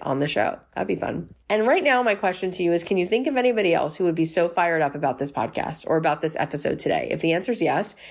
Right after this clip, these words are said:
then click the share button and text them the link or post the link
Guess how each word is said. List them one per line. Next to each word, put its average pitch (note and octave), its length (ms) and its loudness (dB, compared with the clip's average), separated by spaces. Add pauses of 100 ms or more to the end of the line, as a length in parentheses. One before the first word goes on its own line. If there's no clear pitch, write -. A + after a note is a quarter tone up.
(180)
then F3 140 0
click A3+ 280 -2
the B3+ 80 0
share F#3+ 280 2
button D#3+ 420 0
and D#3+ 180 0
text - 300 -6
them F#3+ 120 0
the G#3 80 2
link C4+ 380 0
or E3+ 320 2 (220)
post E4 340 0
the G3 80 -2
link - 340 -6